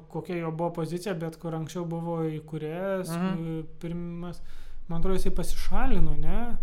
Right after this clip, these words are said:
Speaker 1: Nes, tipo, kažkas įvyko, kur jisai sakė, „It's not good enough jau.“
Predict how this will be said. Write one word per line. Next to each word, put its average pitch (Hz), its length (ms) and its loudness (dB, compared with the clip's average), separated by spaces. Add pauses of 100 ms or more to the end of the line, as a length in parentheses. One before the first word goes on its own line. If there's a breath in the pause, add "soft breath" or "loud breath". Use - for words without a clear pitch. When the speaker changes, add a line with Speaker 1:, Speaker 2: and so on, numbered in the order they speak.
(220)
Speaker 1:
Nes, 175 220 4
tipo, 185 880 4
kažkas 190 680 -2
įvyko, 175 1080 -2
kur 170 140 -6
jisai 165 220 -10
sakė, 170 560 -10
„It's - 180 -8
not 165 340 -8
good 160 220 -10
enough 156 340 -12
jau.“ 151 260 -12